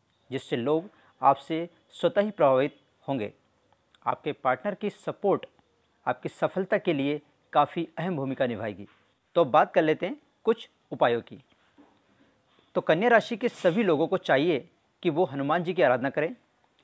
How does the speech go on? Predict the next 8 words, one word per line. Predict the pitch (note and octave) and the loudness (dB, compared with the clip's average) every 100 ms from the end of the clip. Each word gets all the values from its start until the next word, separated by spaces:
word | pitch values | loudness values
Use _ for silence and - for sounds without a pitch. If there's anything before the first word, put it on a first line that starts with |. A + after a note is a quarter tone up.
| _ - | _ -16
शनिवार | - E3 G3+ G#3+ G3+ | -2 0 2 0 0
का | F3 | -2
व्रत | A2 D#3 F3 | -2 -2 0
करें, | F3 E3+ A#3+ _ _ _ _ _ _ - | -2 -4 -8 _ _ _ _ _ _ 0
फलदार | D#3 C#3+ F3+ | 0 4 4
वृक्षों | D#3+ D#3 - E3 | 4 -2 -4 -4
को | |
लगाएं | C3 A#2 C3 B2+ | -4 0 0 -2